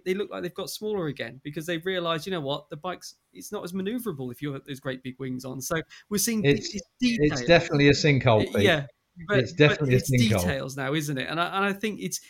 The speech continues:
Speaker 1: it's quite rapidly gone from this brand new thing to actually being quite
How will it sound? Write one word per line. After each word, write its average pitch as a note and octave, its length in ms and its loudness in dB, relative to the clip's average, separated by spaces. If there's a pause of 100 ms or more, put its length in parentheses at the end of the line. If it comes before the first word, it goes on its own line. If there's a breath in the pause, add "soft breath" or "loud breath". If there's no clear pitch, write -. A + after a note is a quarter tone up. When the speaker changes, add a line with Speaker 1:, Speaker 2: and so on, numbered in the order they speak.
Speaker 1:
it's F#3+ 120 -6
quite - 280 -2
rapidly G#3 440 -2
gone E3+ 240 -4
from E3 160 -8
this E3 160 -4 (180)
brand A3+ 340 -4
new G3+ 200 -2
thing D#3+ 480 -8 (260)
to G#3 120 -8
actually G#3 260 -8
being F3 220 -6
quite F#3+ 500 -4